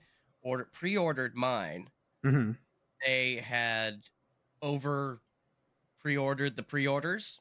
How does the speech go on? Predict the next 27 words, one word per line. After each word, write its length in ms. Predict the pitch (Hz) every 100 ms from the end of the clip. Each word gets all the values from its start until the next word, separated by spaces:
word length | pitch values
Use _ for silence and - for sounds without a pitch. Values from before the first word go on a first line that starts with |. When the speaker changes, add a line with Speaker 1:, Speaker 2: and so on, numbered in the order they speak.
| _
Speaker 1:
so 160 | - 127
I 80 | 127
had 180 | 123
to 80 | 147
Speaker 2:
Mm-hmm. 60 | 139
Speaker 1:
wait 240 | 123 120
for 120 | - 120
another 340 | 113 117 127
cycle. 580 | - 143 147 180 190 - _ _ _ _ _
It 40 | -
took 100 | 160
me 60 |
about 180 | 156 135
a 40 | 117
year 200 | 110 127
and 80 |
a 40 | 120
half 260 | 110 110
to 80 | -
get 120 | - -
that 120 | 80
record 340 | 98 - 69 _ -
after 220 | 113 104
I 80 | 85
ordered 240 | 95 82
it. 100 | 85 _ _ _ _
Speaker 2:
Oof. 480 | 131 131 - - -